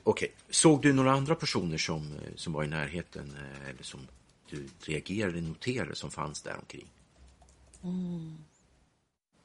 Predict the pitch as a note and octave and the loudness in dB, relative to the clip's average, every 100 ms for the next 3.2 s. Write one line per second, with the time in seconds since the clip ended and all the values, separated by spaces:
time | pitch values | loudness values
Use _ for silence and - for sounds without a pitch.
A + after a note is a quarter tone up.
0 | _ _ _ _ _ _ _ _ - E3+ | _ _ _ _ _ _ _ _ -10 -4
1 | F3+ F#3 F#3 F3 - E3+ F3+ F3+ - E3+ | -2 -4 -4 -6 -6 -4 -4 -2 2 2
2 | - A3 G3+ D#3+ G#3+ - D#3 F3+ A3+ - | 4 4 4 0 -6 -6 -2 2 0 -2
3 | - | -12